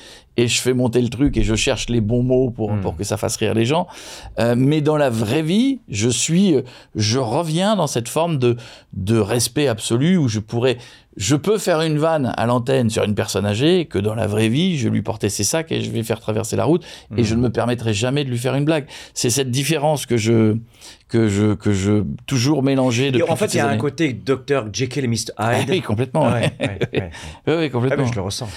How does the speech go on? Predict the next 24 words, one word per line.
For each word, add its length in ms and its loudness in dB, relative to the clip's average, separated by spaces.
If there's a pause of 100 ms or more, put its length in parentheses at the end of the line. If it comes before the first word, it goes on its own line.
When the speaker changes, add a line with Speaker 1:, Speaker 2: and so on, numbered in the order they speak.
Speaker 1:
Oui, 200 4
mais 100 4
quand 120 2
je 60 -4
suis 160 2
derrière 240 4
un 40 4
micro, 460 2
sur 220 -2
scène 300 2
ou 80 0
ailleurs, 260 4
oui, 80 4
oui, 100 2
je 40 -2
suis, 180 -6
je 180 -4
suis, 400 0 (320)
je 60 -14
suis 80 -8
complètement 380 0
différent. 440 0
Et, 160 2 (160)
et, 140 -2